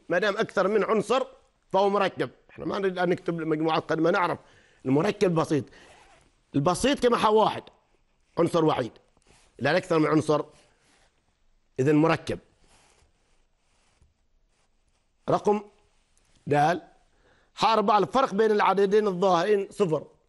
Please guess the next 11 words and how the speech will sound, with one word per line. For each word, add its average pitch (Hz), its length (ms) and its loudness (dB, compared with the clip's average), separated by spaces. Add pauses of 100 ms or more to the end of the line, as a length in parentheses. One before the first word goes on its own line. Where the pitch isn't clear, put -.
(160)
متى 214 200 2
يكون 190 220 2
الفرق 170 440 -4 (1200)
واحد 127 340 0
وواحد؟ 139 460 0 (580)
اثنين 151 340 2
واثنين، 165 580 2 (240)
ثلاثة 147 360 0
وثلاثة، 156 720 0 (220)
أربعة 165 320 -2
وأربعة، 160 560 -4